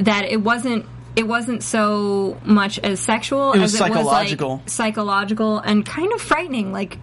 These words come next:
Speaker 1: the way she played it with her, with her eyes, it, it was scary more than it was like, "Oh, that's so sexy."
Speaker 2: You know what
Speaker 1: And
Speaker 2: it
Speaker 1: we're
Speaker 2: felt
Speaker 1: like,
Speaker 2: like?
Speaker 1: "Oh."
Speaker 2: It felt like, um,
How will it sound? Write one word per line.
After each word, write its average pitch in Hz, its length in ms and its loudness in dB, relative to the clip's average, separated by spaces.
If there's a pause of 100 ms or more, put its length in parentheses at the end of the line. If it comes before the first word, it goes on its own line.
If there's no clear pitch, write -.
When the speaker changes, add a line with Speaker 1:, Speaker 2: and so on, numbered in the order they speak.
Speaker 1:
the 233 140 -2
way 240 260 -2
she 269 260 -2
played 220 320 0
it 233 100 -4
with 208 220 -2
her, 196 420 0 (340)
with 214 140 4
her 202 120 4
eyes, 185 520 2 (380)
it, 220 160 2 (200)
it 240 60 2
was 254 180 0
scary 269 500 2
more 214 260 6
than 196 160 0
it 196 120 0
was 190 200 -2
like, 180 220 0
"Oh, 214 140 2
that's 175 260 -2
so 190 80 2
sexy." - 460 0
Speaker 2:
You 180 100 6
know 185 60 6
what - 80 2
Speaker 1:
And 180 80 -4
Speaker 2:
it - 20 -2
Speaker 1:
we're 180 60 -2
Speaker 2:
felt 185 160 2
Speaker 1:
like, 220 160 2
Speaker 2:
like? 381 80 -6
Speaker 1:
"Oh." 214 180 -4
Speaker 2:
It 185 160 0
felt 208 280 0
like, 226 380 -4
um, 160 540 0